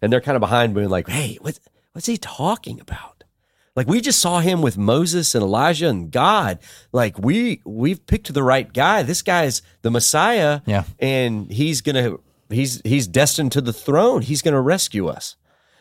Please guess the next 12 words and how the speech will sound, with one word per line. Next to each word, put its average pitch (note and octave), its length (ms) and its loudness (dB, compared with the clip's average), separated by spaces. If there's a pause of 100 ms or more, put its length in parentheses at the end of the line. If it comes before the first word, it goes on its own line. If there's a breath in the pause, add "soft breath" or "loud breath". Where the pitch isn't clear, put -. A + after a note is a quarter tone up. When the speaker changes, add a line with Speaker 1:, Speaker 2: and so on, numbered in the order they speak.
(180)
Speaker 1:
Um, F#2+ 600 2 (440)
what C#3+ 120 -6
is D3 40 -2
he E3 100 0
talking C#3+ 220 0
about? F2+ 340 -2
Death A#2 520 -2
and E2+ 200 -4
rising F#2 480 -2
from D#2 200 -8
the D2+ 80 -8
dead. - 380 -14